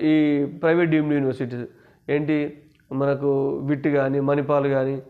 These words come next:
ఎస్ఆర్ఎం కానీ, అమృత కానీ, మిగతా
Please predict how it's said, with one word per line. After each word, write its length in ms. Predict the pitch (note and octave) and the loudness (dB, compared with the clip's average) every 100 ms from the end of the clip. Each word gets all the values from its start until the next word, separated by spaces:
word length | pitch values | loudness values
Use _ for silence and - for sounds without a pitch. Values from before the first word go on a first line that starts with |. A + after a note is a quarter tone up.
| - _ - | -20 _ -8
ఎస్ఆర్ఎం 560 | C3 C#3+ D#3+ D3 C#3+ C3+ | -4 -2 2 2 2 0
కానీ, 340 | C3 C3 C3+ - - - - | 0 -2 -6 -12 -20 -20 -4
అమృత 280 | C3 D#3+ C#3+ | 0 0 2
కానీ, 480 | D3+ C3+ C3 C3 B2+ - - _ - | 2 2 0 -2 -6 -12 -20 _ -6
మిగతా 460 | D3+ E3 E3+ D#3 | -2 0 2 2